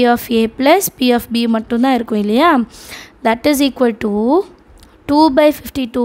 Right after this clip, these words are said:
plus மறுபடியும் குயின் எவ்வளோ? டூ by fifty-two. அப்போ ஆன்சர் டூ plus டூ four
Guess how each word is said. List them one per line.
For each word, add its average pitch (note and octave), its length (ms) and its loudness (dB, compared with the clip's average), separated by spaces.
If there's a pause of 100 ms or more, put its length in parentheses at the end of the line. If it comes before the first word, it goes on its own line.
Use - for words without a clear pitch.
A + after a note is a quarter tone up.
(100)
plus F4+ 240 2 (260)
மறுபடியும் B3+ 500 0
குயின் D#4+ 300 2
எவ்வளோ? D4 200 2 (720)
டூ C#4 100 -2 (180)
by B3+ 120 4 (220)
fifty-two. A3+ 440 -4 (560)
அப்போ B3+ 160 0 (120)
ஆன்சர் C#4 340 2 (140)
டூ D4+ 100 2 (160)
plus C4+ 220 2 (120)
டூ C4 80 0 (180)
four A#3+ 360 4